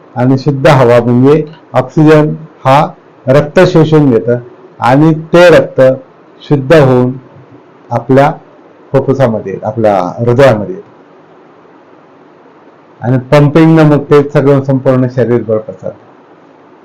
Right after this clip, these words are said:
म्हणून धडधड चालली, स्पंदन चालू आहे सतत.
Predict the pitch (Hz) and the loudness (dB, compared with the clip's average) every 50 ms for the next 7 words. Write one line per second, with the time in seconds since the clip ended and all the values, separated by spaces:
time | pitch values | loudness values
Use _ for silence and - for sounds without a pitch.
0 | _ - 120 123 127 135 135 131 135 135 135 120 147 139 123 - 123 104 101 101 | _ -6 -2 0 0 2 2 2 2 2 4 2 2 2 2 0 0 0 -2 -4
1 | 101 95 - _ _ _ _ _ _ _ _ _ _ _ _ - - - 135 139 | -8 -12 -14 _ _ _ _ _ _ _ _ _ _ _ _ -16 -6 -2 0 2
2 | 151 151 156 147 143 131 135 123 104 95 95 87 - - - _ _ _ _ _ | 2 4 4 4 2 2 2 2 0 0 -2 -6 -8 -10 -20 _ _ _ _ _
3 | _ _ _ _ _ _ _ _ - _ - 113 - - - | _ _ _ _ _ _ _ _ -18 _ -6 -6 -6 -6 -8